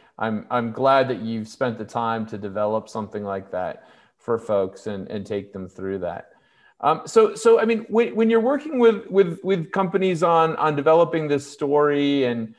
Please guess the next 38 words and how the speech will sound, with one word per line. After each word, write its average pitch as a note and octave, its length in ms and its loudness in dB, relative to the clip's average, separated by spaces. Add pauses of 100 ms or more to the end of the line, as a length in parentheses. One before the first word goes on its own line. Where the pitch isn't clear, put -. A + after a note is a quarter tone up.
(120)
really D#3 240 2
kind C#3+ 240 0
of, C3+ 60 4
I'd B2+ 200 4
say, C3 400 2
extending D3 720 -2
the C3+ 120 -2
legacy C3+ 840 -2
of, B2 220 0 (160)
of, B2 340 0
of B2+ 120 -2
what C3 180 -2
you've B2 160 -6
been B2 100 -6
working B2+ 320 -6
on B2 140 -4
with A2+ 160 -8
J B2 240 0
S A#2+ 240 -4
Y, B2 560 4 (120)
and, G#2+ 180 -8 (200)
and B2+ 140 -2
also, D3+ 500 2
I'd B2+ 220 2
say, B2 500 0 (200)
probably F3 320 0
drawing D3 420 0
from, B2 440 -8 (220)
from C#3 200 -6
the B2+ 80 -4
work, C#3 360 0
the, B2+ 420 2
the, B2+ 280 -2
the B2+ 140 -4
entrepreneur A#2+ 520 -4
ethos, A#2+ 600 -4
the, A2+ 280 -10
the, A#2 340 -2